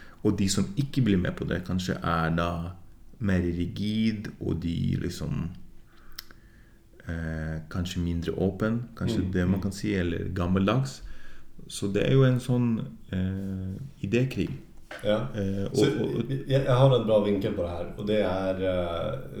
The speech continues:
Speaker 2: hurdan någon gör det. Och jag tror det är lite sån stressad småbarnsförälder som säger sån, eh, "Nej, alltså, jag har inte tid till att, liksom, ta in saker och sånt, sånt."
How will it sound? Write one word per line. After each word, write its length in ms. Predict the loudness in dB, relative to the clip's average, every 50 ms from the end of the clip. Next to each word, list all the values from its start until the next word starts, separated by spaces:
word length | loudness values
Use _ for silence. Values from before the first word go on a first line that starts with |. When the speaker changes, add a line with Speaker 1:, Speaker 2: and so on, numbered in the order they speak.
| -10 -10 -10 -10 -8 -8 -8 -8 -4 -2
Speaker 2:
hurdan 420 | 0 0 2 4 4 4 6 6 6
någon 340 | 4 4 4 2 2 2
gör 140 | 2 2 0 -2
det. 120 | -2 -4 -6 -10 -14 -16 -18 -20 -20 -20 -20 -20 -20 -20 -20 -18 -10
Och 80 | -8 -8
jag 80 | -4
tror 140 | -2 -2 2
det 120 | 2 4 4
är 80 | 4
lite 120 | 2 0 0
sån 180 | 0 -2 -2
stressad 640 | -2 -2 -4 -4 -4 -6 -6 -4 -2 -2 -2 -2 -4 -8
småbarnsförälder 1120 | -6 -4 -2 0 0 0 2 0 0 0 -2 -2 -4 -2 0 0 0 0 -2 -2 -2 -4
som 520 | -4 -4 -4 -2 -2 -2 -2 -4 -6 -8 -14 -18 -20 -20 -20 -20 -20 -20 -20 -16
säger 280 | -8 -4 0 0 2 2
sån, 420 | 2 2 0 0 -2 -4 -8 -12 -16 -18 -20 -20 -20 -20 -20 -20 -20 -14 -8
eh, 280 | -4 -2 -2 -2 0 0
"Nej, 340 | 0 2 4 4 4 4 4
alltså, 180 | 0 0 0
jag 80 | 0 0
har 100 | 0 0
inte 140 | -2 -4 -6 -12
tid 320 | -8 -4 -2 -2 -2 -2 -4
till 140 | -4 -4 -2
att, 360 | -2 -2 -4 -4 -4 -6 -6
liksom, 280 | -8 -6 -6 -6 -6 -6 -6 -8 -8 -6
ta 140 | -4 -2 -2
in 220 | -2 -2 -2 -2
saker 440 | -2 -2 -2 -2 -2 -2 -2 -2 -2
och 120 | -2 -2
sånt, 200 | -4 -4 -2 2
sånt." 440 | 2 4 4 4 2 0 -2 -4 -6